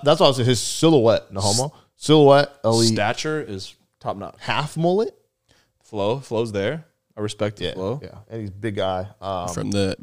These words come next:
Speaker 3: played in the Dirty T in college.
Speaker 1: Where's that?
Speaker 3: Tucson, Arizona.
Speaker 1: Ah.
Speaker 3: University of Arizona.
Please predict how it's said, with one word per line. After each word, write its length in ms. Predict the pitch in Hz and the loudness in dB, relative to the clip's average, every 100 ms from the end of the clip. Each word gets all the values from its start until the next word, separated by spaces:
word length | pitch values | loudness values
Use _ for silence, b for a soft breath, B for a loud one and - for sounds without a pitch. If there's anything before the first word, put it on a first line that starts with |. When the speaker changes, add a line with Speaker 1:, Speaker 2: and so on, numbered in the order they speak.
| - | 0
Speaker 3:
played 200 | 104 104 | 2 2
in 80 | |
the 80 | 95 | -2
Dirty 280 | 90 95 101 | -2 -2 -2
T 360 | - 101 107 120 - _ 92 | -2 -2 -2 -4 -10 _ -14
in 80 | |
college. 420 | 92 90 101 110 - _ _ _ _ _ _ _ | -6 -4 -4 -6 -14 _ _ _ _ _ _ _
Speaker 1:
Where's 220 | - 107 95 | -6 -4 -4
that? 180 | 92 _ _ _ | -6 _ _ _
Speaker 3:
Tucson, 320 | - 104 101 | -6 -4 -2
Arizona. 420 | 98 101 104 113 113 _ | -4 -4 -4 -6 -10 _
Speaker 1:
Ah. 300 | 87 85 - _ | -12 -12 -12 _
Speaker 3:
University 380 | - 98 98 90 | -10 -6 -6 -6
of 60 | |
Arizona. 360 | 98 101 104 110 | -8 -6 -8 -8